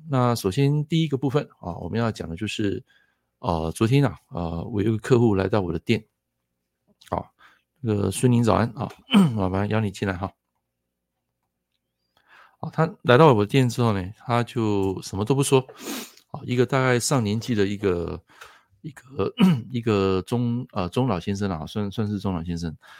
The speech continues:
然后那时候他跟我说他身体就有一些很大的一些问题。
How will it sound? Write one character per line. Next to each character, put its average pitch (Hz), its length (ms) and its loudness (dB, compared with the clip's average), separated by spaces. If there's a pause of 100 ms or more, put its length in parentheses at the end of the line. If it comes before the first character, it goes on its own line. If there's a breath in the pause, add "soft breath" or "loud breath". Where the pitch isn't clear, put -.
(460 loud breath)
然 98 180 0
后 120 140 2
那 120 180 2
时 110 160 -2
候 110 60 4
他 113 120 0
跟 110 140 -2
我 95 100 -2
说 110 200 -2
他 110 100 0
身 110 240 -2
体 80 420 -8
就 98 360 2
有 85 180 -4
一 95 60 -2
些 101 260 -2
很 82 300 -8
大 98 160 2
的 90 100 -6
一 95 60 -8
些 98 100 -4
问 95 180 0
题。 - 220 -20